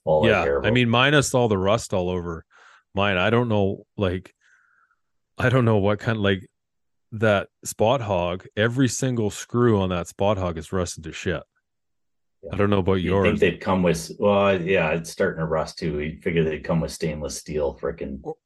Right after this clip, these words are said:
Speaker 2: or just
Speaker 1: like,
Speaker 2: something
Speaker 1: anything
Speaker 2: that
Speaker 1: that's
Speaker 2: doesn't
Speaker 1: going out.
Speaker 2: Yeah.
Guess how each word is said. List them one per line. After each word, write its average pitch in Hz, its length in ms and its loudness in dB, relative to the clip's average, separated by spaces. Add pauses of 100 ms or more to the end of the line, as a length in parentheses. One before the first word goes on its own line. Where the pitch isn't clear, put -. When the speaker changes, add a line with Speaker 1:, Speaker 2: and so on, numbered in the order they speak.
Speaker 2:
or 123 220 6
just 131 220 4
Speaker 1:
like, 101 60 4
Speaker 2:
something 123 200 4
Speaker 1:
anything - 120 4
Speaker 2:
that 131 140 6
Speaker 1:
that's 101 140 2
Speaker 2:
doesn't 110 220 4
Speaker 1:
going 87 40 2
out. 82 260 0 (480)
Speaker 2:
Yeah. 92 200 -2